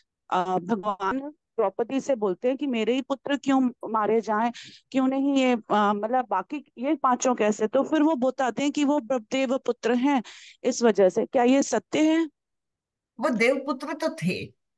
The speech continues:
Speaker 2: और देव
Speaker 1: हम्म।
Speaker 2: कौन होते हैं? जो भगवान के भक्त होते हैं। देवता लोग
Speaker 1: हम्म।
Speaker 2: basically भगवान के भक्त होते हैं। तो भक-, एक तो भक्तों का रक्षण करते हैं, लेकिन
Speaker 1: हम्म।
Speaker 2: इसका मतलब ये नहीं कि वो हमेशा ही रहेंगे। नहीं, ऐसा
Speaker 1: नहीं,
Speaker 2: नहीं है।
Speaker 1: अमरता तो थी नहीं, मतलब,
Speaker 2: हाँ।
Speaker 1: अमर तो होना नहीं था, but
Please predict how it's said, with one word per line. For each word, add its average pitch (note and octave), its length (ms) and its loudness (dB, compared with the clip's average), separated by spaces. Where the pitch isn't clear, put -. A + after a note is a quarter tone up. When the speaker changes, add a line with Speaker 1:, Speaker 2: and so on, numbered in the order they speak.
Speaker 2:
और B3 140 2
देव A#3+ 280 2
Speaker 1:
हम्म। G#3+ 100 -4
Speaker 2:
कौन C#4 220 2
होते C4+ 260 0
हैं? C4+ 220 -2
जो C4+ 120 -6
भगवान F#3 360 -2
के C4 100 -8
भक्त G3+ 320 -6
होते C#3 300 -8
हैं। B2 140 -4
देवता F#3 300 -6
लोग B3 360 -4
Speaker 1:
हम्म। G3+ 120 2
Speaker 2:
basically B3+ 360 -4
भगवान A#3 320 -4
के B3+ 80 -6
भक्त C4+ 340 -6
होते D3+ 280 -6
हैं। - 40 -20
तो D#4 60 -4
भक-, - 600 -4
एक B3 160 -4
तो D4+ 60 0
भक्तों A#3 480 -2
का C#4+ 340 2
रक्षण G#3 320 -2
करते F3 340 -4
हैं, B2+ 300 -2
लेकिन C#4+ 280 -2
Speaker 1:
हम्म। G#3+ 140 -2
Speaker 2:
इसका F3+ 300 -2
मतलब C#4+ 360 -2
ये C#4 220 -2
नहीं B3+ 340 -2
कि B3+ 460 -8
वो A3 60 0
हमेशा F3+ 500 2
ही B3+ 160 -2
रहेंगे। D3+ 540 -2
नहीं, C#4+ 160 -4
ऐसा B3+ 320 0
Speaker 1:
नहीं, E4+ 100 2
Speaker 2:
नहीं F3 100 -2
है। A#3+ 60 4
Speaker 1:
अमरता D4+ 400 2
तो E4 160 -4
थी C#4+ 320 -6
नहीं, G#3 180 -8
मतलब, G3+ 280 -6
Speaker 2:
हाँ। A3+ 100 2
Speaker 1:
अमर C4 160 2
तो C#4 140 -2
होना C#4+ 240 0
नहीं B3+ 140 -2
था, C4+ 120 -4
but D4 200 -2